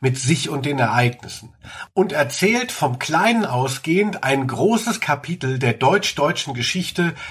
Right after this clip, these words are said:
das bis dahin so noch keine Beleuchtung fand. Auf seiner Lesetour hat Hendrik Bolz mich eingeladen, bei seinem Frankfurt-Termin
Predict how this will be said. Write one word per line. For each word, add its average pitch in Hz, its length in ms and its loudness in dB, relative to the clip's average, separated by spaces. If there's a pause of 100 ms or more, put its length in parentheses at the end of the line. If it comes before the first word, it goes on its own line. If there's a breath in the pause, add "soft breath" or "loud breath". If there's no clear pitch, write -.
das 131 220 0
bis - 200 -4
dahin 165 480 2
so 175 400 4
noch 160 300 -2
keine 165 380 2
Beleuchtung 107 640 -4
fand. 87 560 -6 (960 loud breath)
Auf 131 140 2
seiner 143 300 4
Lesetour 196 720 2 (160 loud breath)
hat - 320 -2
Hendrik 180 500 -2
Bolz 127 340 -4
mich - 220 -2
eingeladen, 156 760 2 (200 loud breath)
bei 127 160 4
seinem 131 360 2
Frankfurt-Termin 143 1200 0